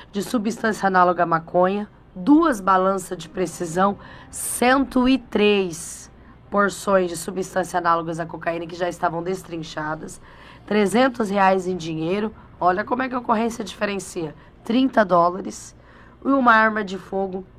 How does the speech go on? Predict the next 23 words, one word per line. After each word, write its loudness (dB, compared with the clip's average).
com -4
marca 2
Rossi 0
de -14
calibre -4
ponto -8
trezentos -2
e -16
cinquenta -6
e -2
sete, 0
onde -4
ela 2
tem -6
o -6
número -2
de -8
série. -12
Tudo -4
isso -8
foi -8
nessa -6
apreensão -8